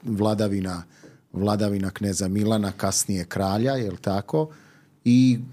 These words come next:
uloga Ristića u to, u tom usponu, u, i ekonomskom, i političkom, i unu-,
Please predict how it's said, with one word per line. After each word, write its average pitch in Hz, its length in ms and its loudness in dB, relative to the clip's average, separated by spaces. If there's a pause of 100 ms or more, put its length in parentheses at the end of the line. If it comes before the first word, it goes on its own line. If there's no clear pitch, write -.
(140)
uloga 131 480 4
Ristića 117 580 2
u 90 100 -4
to, 95 420 -2
u 104 140 -2
tom 95 340 -2
usponu, 101 680 0 (400)
u, 90 200 -10
i 98 200 -2
ekonomskom, 101 760 -2
i 90 80 -6
političkom, 98 840 -6
i 92 100 -8
unu-, 95 280 -8